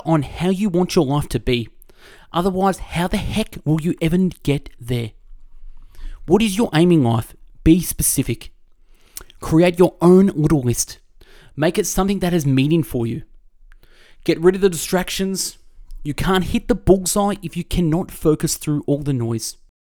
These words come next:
Clear the clutter that is stopping you from being the very best version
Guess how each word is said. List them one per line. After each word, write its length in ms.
Clear 300
the 100
clutter 540
that 220
is 100
stopping 340
you 80
from 200
being 240
the 240
very 300
best 260
version 360